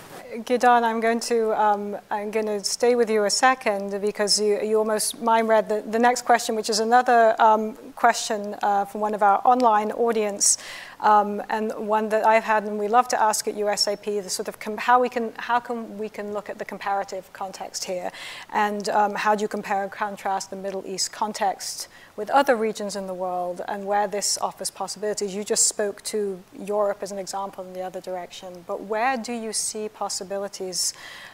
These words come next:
um, for expanding this kind of work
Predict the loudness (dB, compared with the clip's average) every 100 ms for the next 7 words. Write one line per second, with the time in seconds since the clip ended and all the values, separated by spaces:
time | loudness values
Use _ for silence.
0 | -8 -6 -6 -10 -8 -6 -4 -4 0 0
1 | 0 -2 -2 -6 -6 -6 -2 -2 -4 -10
2 | -8 -8 -12 -12 -6 -6 -6 -12